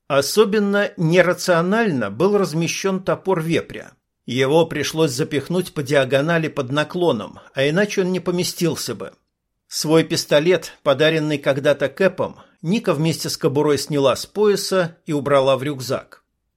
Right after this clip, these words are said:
Минимальным обязательным правилом безопасности в Улье, означающим примерно следующее:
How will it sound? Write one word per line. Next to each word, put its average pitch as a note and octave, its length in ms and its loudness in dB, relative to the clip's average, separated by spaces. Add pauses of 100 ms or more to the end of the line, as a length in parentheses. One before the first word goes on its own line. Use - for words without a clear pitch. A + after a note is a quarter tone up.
Минимальным D3+ 1000 0
обязательным D3+ 800 2
правилом D#3 500 2
безопасности C#3+ 880 -2
в C#3 160 -2
Улье, B2 640 -4
означающим D#3+ 840 -4
примерно D#3+ 500 -2
следующее: C3 1000 -2